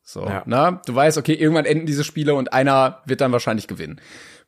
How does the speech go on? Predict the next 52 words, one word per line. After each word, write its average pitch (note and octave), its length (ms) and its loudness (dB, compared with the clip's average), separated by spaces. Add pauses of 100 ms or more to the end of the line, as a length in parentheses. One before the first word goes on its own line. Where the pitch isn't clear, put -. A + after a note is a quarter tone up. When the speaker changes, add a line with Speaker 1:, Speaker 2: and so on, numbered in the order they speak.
Speaker 1:
Bei C3 260 4
Alice F3 200 2
in E3 60 2
Borderland E3+ 440 4
ist E3 120 -6
das D#3+ 120 -4
Ganze D#3+ 220 -2
nicht D#3 140 -4
so C#3 80 -6
klar. C3+ 560 2
Also A2+ 180 -6
du A#2+ 120 0
weißt D#3+ 280 4
halt D3 120 2
nicht, D#3 180 -6
wo C#3 40 0
es C3 100 -2
hinführt, E3 420 -2
weil C3 80 2
du C3+ 80 0
nicht C3+ 160 -2
weißt, C#3 160 0
was C#3 120 -8
passiert F#3 360 -2
denn A#2 100 -2
dann F#2 140 -2
eigentlich F2+ 340 -8
am E2 100 -6
Ende? F2 320 -4
Und A2+ 180 -2
was C#3+ 160 2
ist C3 120 -2
Speaker 2:
Ja, A#2 140 0 (180)
ja. G#2+ 100 -6
Speaker 1:
das - 200 -2
Ziel A#3+ 340 2
und D3+ 140 0
wo D#3+ 80 -2
kommt F#3+ 220 -4
das D#3+ 120 -2
hierher E3+ 680 2
und C#3 340 -2 (380)
wie D#3 140 2
findet F3 240 -2
man C#3+ 140 0
das B2 180 -2
raus F#3+ 420 2
und F3+ 140 -6
so? F3+ 320 2
Und C3+ 160 -2
dann, C#3+ 300 2 (400)
ähm, C3+ 440 2